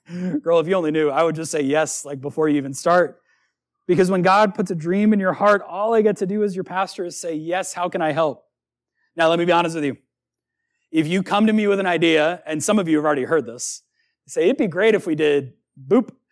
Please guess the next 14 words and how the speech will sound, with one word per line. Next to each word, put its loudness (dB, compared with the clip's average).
And -10
I'd -4
say, -2
"Yeah, 0
how 0
can -2
we -4
make -4
that 2
happen?" -4
And -6
notice 2
I 2
said -2